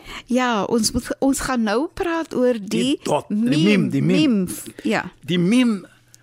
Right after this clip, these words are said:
Speaker 2: nou praat ons van maghfira,
Speaker 1: Maghfira.
Speaker 2: vergifnis. Nou, wat bedoel dit, Sayyida?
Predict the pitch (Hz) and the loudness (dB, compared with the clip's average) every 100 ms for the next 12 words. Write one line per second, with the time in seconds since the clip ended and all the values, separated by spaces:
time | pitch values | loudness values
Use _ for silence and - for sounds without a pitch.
0 | _ 127 151 - 147 160 151 151 120 104 | _ -4 -4 -4 -4 -4 -4 -4 -2 -4
1 | 117 101 101 95 87 - - - _ _ | -4 -4 -4 -4 -4 -8 -12 -18 _ _
2 | - 131 - 147 - 107 - - - - | -8 -6 -6 -6 -6 -6 -6 -6 -10 -14
3 | _ _ _ _ - - _ _ 139 143 | _ _ _ _ -20 -20 _ _ -4 -2
4 | 175 190 180 147 131 101 - - 85 - | -2 -4 -6 -4 -6 -8 -12 -14 -16 -16
5 | - | -20